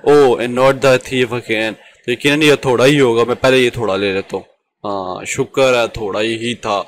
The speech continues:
कोई magnet वाला system नहीं कर दिया इन्होंने इस दफ़ा।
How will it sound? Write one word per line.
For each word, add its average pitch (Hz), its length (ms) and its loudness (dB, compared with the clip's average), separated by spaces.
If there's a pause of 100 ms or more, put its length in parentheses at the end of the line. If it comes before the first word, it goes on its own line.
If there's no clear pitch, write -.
(320)
कोई 123 80 -6
magnet 123 500 -4
वाला 139 200 0
system 127 380 -8
नहीं 120 140 -10
कर 110 220 -6
दिया 107 220 -8
इन्होंने 101 220 -12
इस 101 180 -16
दफ़ा। 101 240 -12